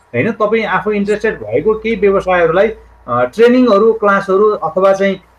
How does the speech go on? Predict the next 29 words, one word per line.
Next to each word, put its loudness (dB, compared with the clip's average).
अ, -8
बाहिरको 2
व्यवसायहरूसँग 0
मानव 0
उदाहरणको 0
निम्ति -6
तपाईँ -4
पोखरामा -2
बसेर -4
कुनै -4
व्यवसाय -4
सञ्चालन -6
गर्न -2
चाहनुहुन्छ, -2
त्यो 0
व्यवसाय 0
पोखरामा 0
छैन, -2
अन्त -2
कुनै, -2
अ, -4
गरेको 4
व्यवसायसँग 0
इन्फर्मेसनहरू -2
माग्नको -2
निम्ति, -6
सेयर -2
गर्नको 0
निम्ति -6